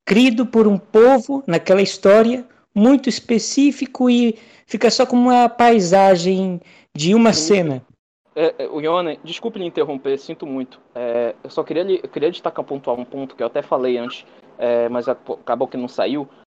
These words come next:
Speaker 2: Há uma série horrível, abjeta, chamada Supernatural. Acho que vocês devem conhecer essa série. Essa série, ela, é, retrata uma visão,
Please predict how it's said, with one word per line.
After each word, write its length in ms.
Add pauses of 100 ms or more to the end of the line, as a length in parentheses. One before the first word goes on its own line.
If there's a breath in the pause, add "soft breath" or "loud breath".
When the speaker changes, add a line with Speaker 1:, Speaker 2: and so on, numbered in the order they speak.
(180)
Speaker 2:
Há 120
uma 200
série 600 (140)
horrível, 640 (180)
abjeta, 480
chamada 300
Supernatural. 760 (400)
Acho 140
que 60
vocês 260
devem 180
conhecer 340
essa 160
série. 260 (760)
Essa 240
série, 480 (400)
ela, 640
é, 420
retrata 580
uma 180
visão, 540